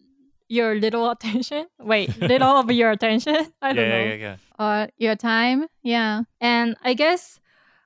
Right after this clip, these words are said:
Speaker 1: once you get the attention,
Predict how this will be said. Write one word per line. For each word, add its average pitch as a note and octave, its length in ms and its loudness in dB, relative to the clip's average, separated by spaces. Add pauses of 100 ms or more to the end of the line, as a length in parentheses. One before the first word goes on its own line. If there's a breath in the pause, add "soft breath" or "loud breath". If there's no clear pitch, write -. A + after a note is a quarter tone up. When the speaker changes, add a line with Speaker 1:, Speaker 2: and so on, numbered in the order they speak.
(140)
Speaker 1:
once C4+ 340 0
you C4 260 0
get A#3+ 280 -2
the A3 100 -2
attention, G#3+ 1040 -4